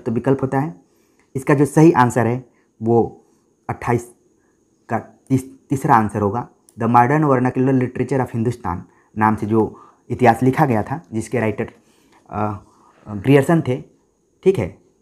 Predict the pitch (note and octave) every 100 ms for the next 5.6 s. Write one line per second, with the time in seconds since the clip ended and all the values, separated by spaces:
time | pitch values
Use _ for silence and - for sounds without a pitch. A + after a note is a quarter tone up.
0 | _ A2 A#2 B2 - C3 C3 - C3 B2+
1 | B2 D3 A#2+ - D3 - _ A#2+ B2 -
2 | _ _ - - - A#2 A#2+ A#2+ A#2 -
3 | _ _ _ - - B2+ D#3 C3+ A2+ G2+
4 | G2 F2+ F2 C#3 - _ - - - A2+
5 | G2 F2+ F2 F2 -